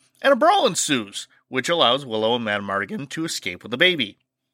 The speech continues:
Now, Madmartigan reluctantly decides to guide Willow to the lake where Raziel lives, and she had been turned into a possum by Bavmorda.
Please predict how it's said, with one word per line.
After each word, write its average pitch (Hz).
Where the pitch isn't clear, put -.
Now, 147
Madmartigan 160
reluctantly 131
decides 127
to 120
guide 107
Willow 107
to -
the 143
lake 117
where 139
Raziel 120
lives, 123
and 151
she -
had 294
been 240
turned 170
into 156
a 107
possum 151
by 95
Bavmorda. 104